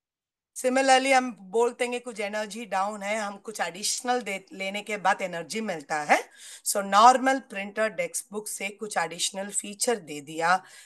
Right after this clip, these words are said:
कुछ इम्प्रूव किया, then it is called as energized textbook।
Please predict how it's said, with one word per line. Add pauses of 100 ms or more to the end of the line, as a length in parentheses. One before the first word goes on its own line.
(100)
कुछ
इम्प्रूव
किया,
then
it
is (120)
called
as (100)
energized
textbook।